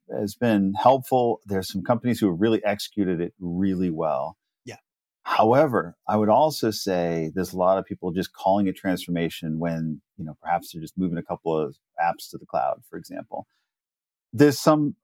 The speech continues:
Speaker 1: element of transformation there, but here's what I think is really happening is I, I think we all know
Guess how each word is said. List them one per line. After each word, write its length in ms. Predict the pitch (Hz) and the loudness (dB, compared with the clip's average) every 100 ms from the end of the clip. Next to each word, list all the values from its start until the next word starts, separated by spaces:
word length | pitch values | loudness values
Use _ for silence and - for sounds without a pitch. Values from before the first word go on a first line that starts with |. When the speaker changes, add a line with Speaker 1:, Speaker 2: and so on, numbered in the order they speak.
| 120 | 4
Speaker 1:
element 400 | 123 120 104 92 | 4 6 4 2
of 80 | |
transformation 720 | 85 98 85 - 90 85 - 82 | 0 0 0 -2 -2 -2 -4 -6
there, 200 | 67 76 | -8 -4
but 240 | - 92 85 _ _ _ _ _ _ _ | 2 2 0 _ _ _ _ _ _ _
here's 300 | - 254 320 | 2 4 4
what 100 | - | 4
I 60 | 117 | 2
think 220 | 113 135 | 2 2
is 100 | 98 | 2
really 320 | 95 127 117 | 2 4 4
happening 540 | 104 80 87 101 87 85 | 2 -2 -6 -6 -6 -4
is 240 | 85 - - _ | -6 -6 -14 _
I, 40 | 90 110 107 | -8 -8 -6
I 60 | 123 | -2
think 200 | 165 202 | 0 0
we 120 | 135 | 2
all 240 | 117 120 120 | 4 4 4
know 380 | 104 92 90 | 4 4 2